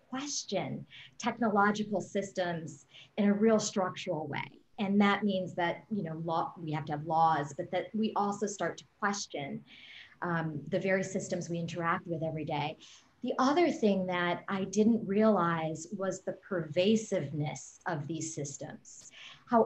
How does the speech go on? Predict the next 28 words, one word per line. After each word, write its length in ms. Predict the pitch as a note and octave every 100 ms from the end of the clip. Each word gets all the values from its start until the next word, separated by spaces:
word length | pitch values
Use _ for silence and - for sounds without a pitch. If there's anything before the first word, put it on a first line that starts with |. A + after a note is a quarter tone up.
| -
automated 720 | A3+ C#4 D#4+ B3+ A#3+ A#3+ A#3
systems 600 | - G3+ G3 F#3 E3+ E3+
that 180 | - E3+ F3+
we 120 | A3+
don't 300 | B3+ B3 - -
fully 340 | C4 C#4+ D4
understand, 800 | A3+ A3 G3+ G3+ F#3 D#3+ D3+ E3
that 160 | D#3+ A3
we 100 | B3
have 120 | G#3+
not 340 | G3+ A3+ -
vetted, 440 | F3+ F3 E3 D#3 -
that 100 | F#3
we 100 | G3+
don't 220 | A#3 A#3
know 280 | A3 G#3+ -
if 140 | G#3
are 200 | - F#3 - G3+
accurate, 380 | G3+ - D3+ -
are 100 | G3+
being 280 | A3 G#3+ G#3+
used 380 | A3 B3 A3+ -
for 180 | G#3
things 320 | - G3+ G#3+ G3+
like 180 | F3+ - - - -
deciding 540 | A3+ A3+ G#3+ G#3+ A3 G3+
who 160 | A3
gets 220 | G#3 F#3